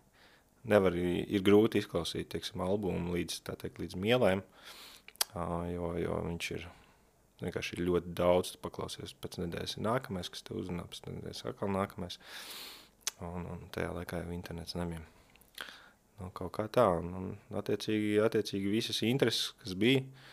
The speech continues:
ā, bija kaut kā, tu kaut kur, kaut kur pamanīji, kāds bija kaut kur ierakstījis no kāda raidījuma, no satelīta video kasetē, kā kaut kādi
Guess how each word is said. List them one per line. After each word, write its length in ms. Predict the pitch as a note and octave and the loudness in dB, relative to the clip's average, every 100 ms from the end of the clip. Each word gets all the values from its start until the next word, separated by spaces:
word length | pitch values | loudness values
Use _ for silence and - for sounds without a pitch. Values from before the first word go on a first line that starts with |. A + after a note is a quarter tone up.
| - - - _ - | -20 -20 -20 _ -6
ā, 120 | A2 G#2 G#2 | 0 2 2
bija 380 | A2 B2 G2 - | 4 6 6 4
kaut 220 | F2+ - | 0 2
kā, 160 | F#2 F2+ | 4 4
tu 140 | - | 2
kaut 220 | - F2+ - | -2 -2 -2
kur, 120 | - | -4
kaut 200 | F#2 F2+ | -2 -2
kur 120 | - - | -2 4
pamanīji, 540 | A#2 A#2+ G2+ F#2+ F2+ | 4 6 2 0 0
kāds 240 | F2+ F2 F#2 | -2 -2 -4
bija 160 | F2 | -2
kaut 220 | - F2 | 0 2
kur 100 | F2+ | 4
ierakstījis 480 | F#2 F#2 - - - | 4 4 0 -8 -6
no 140 | F2 F2 | -6 -4
kāda 240 | F2+ F2+ | -4 0
raidījuma, 460 | F#2 G2+ G2 F2 E2+ | 4 4 4 0 -2
no 60 | - | -2
satelīta 560 | G2+ - F2+ F#2 G#2+ | -4 -2 -4 -4 -2
video 240 | A#2+ G#2 F#2+ | 4 6 6
kasetē, 480 | G#2+ - - - F#2 - - - | 2 -2 -4 -8 -10 -12 -20 -20
kā 180 | - F2 | -6 -4
kaut 220 | - F2+ | -4 -2
kādi 240 | F2 - | -2 -2